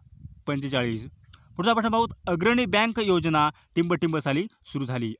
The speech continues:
अग्रणी बँक योजना एकोणीसशे एकोणसत्तर, अग्रणी बँक. पुढचा प्रश्न पाहू, शेअर बाजारावर नियंत्रण अधिकार कोणास आहेत? शेअर बाजारावर नियंत्रणाचे अधिकार कोणास आहेत?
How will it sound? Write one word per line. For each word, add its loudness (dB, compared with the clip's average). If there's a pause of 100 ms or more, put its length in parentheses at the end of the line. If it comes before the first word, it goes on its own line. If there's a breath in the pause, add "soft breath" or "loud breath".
अग्रणी 2
बँक 0
योजना 0 (200)
एकोणीसशे -2 (1400)
एकोणसत्तर, -2 (200)
अग्रणी 2
बँक. 0 (460)
पुढचा 0
प्रश्न 0
पाहू, 0 (300 soft breath)
शेअर 2
बाजारावर 4
नियंत्रण -2 (160)
अधिकार 2
कोणास -2
आहेत? 0 (320 soft breath)
शेअर 0
बाजारावर 2
नियंत्रणाचे -2
अधिकार 0
कोणास -2
आहेत? -4